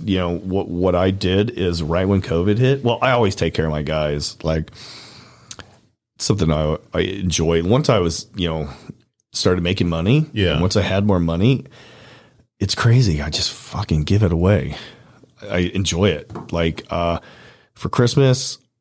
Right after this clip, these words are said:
Speaker 1: the ladies that check me out at Walmart, I tip 'em each a hundred bucks. Uh, I tip out all my guys at Sam's Club, you know, a couple hundred bucks at Christmas time. So right when the pandemic hit,
Speaker 2: Mm.
Speaker 1: I went to all my stores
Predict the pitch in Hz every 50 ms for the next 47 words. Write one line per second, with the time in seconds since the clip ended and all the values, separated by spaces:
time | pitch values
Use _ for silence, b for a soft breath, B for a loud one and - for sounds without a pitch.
0 | _ - 82 85 90 98 107 104 104 101 87 - - 98 - - 95 95 98 95
1 | 85 82 82 90 101 101 107 110 113 104 - _ - - 87 - 92 92 90 87
2 | 87 90 90 87 76 90 90 87 82 82 82 87 92 95 - - - - - -
3 | B B B B B _ _ _ _ - 90 87 85 82 80 80 - B B B
4 | B B B B B B B B - - - _ _ _ _ _ _ - 87 -
5 | - 113 98 110 101 98 87 - 98 104 101 95 90 92 87 92 101 101 104 98
6 | 95 92 85 - _ _ 90 87 85 85 - - - 98 101 113 113 - - 127
7 | 123 123 120 123 113 B B B B _ _ _ _ 92 87 85 82 78 - -
8 | _ - - 95 90 98 101 92 90 87 90 90 90 - - - - - - -
9 | 110 104 - - 131 135 139 139 139 135 B B B B B B B B - -
10 | 110 101 87 87 92 107 113 127 - - 117 120 120 117 117 117 113 104 98 90
11 | 90 92 90 85 - - _ _ - 98 90 87 82 82 85 95 120 127 - 165
12 | 165 180 170 - - _ 113 107 98 90 85 80 76 - - 87 92 90 107 113
13 | 110 - 104 98 92 95 92 - - 85 90 92 90 80 - - -